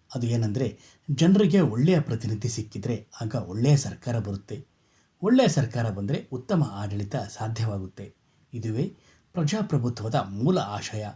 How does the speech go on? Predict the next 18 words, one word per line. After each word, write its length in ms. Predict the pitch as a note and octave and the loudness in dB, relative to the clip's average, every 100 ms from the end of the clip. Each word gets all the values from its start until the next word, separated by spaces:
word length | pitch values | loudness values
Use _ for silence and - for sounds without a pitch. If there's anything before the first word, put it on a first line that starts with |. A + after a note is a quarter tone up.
| _ _ _ _ _ | _ _ _ _ _
ಹೀಗಾಗ್ಬೇಕು 600 | A#3 B3 B3+ G3+ D3 A#2+ | 0 2 4 2 0 -2
ಅಂದ್ರೆ 300 | G#2+ A#2 F3 | -4 -4 -4
ಸ್ವಚ್ಛ 460 | - - D3+ - F#3+ | -8 -8 -8 -2 0
ಮತ್ತು 460 | E3 G#2+ G#2 - | 0 -2 -6 -8
ಪಾರದರ್ಶಕ 680 | - A2+ C#3 C#3+ C#3+ D3+ - | -8 -4 0 0 0 -2 -2
ಚುನಾವಣೆ 520 | - G#2 G2+ G2+ B2+ | -4 -4 -4 -4 -4
ಅಗತ್ಯ. 540 | C#3 G#2+ G#2 G#2+ A2 - _ _ _ _ _ _ - | -4 -4 -6 -8 -10 -12 _ _ _ _ _ _ -4
ಇದನ್ನ 320 | F#3+ A3+ A#3 | 0 2 2
ಶೇಷನ್ 420 | D3+ - F3 D#3+ A2+ | 2 2 2 2 0
ಅವರು 260 | G#2+ A2+ | -2 -8
ಚೆನ್ನಾಗಿ 540 | - - C3 D#3+ E3+ A2+ | -12 -6 -2 2 2 0
ಅರಿತುಕೊಂಡಿದ್ರು. 760 | G2+ G2+ - G2+ G2+ G#2+ G#2 _ _ _ _ - | -6 -10 -10 -6 -6 -8 -14 _ _ _ _ -10
ಇದರಿಂದಲೇ 520 | A#2+ A2 G2+ B2+ F#3 - _ _ | -6 -4 -2 -2 -4 -8 _ _
ತಮ್ಮ 180 | - D#3+ | -4 -2
ಆರು 360 | - C#3 F#3+ D3+ | 0 2 4 4
ವರ್ಷದ 280 | B2 B2 A2+ | 0 -2 -4
ಅಧಿಕಾರ 480 | - A#2+ C#3 D3+ | -4 -4 0 0
ಅವಧಿಯಲ್ಲಿ 640 | D3 G#2+ G2+ G#2 G2+ B2 | 0 -4 -4 -4 -4 -4